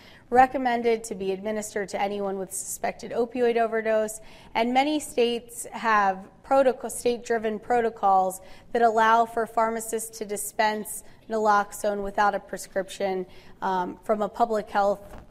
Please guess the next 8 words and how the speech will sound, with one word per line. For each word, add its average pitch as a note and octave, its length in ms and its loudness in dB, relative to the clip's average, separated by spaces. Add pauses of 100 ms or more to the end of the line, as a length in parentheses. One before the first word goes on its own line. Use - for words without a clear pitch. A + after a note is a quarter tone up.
(100)
effort G3+ 580 -2
to F#3+ 260 -2 (120)
combat G3 500 -2
the F#3+ 120 -8
opioid F#3+ 380 -6
epidemic A2+ 560 -8 (440)
and F#3+ 120 -10
overdose. - 800 -10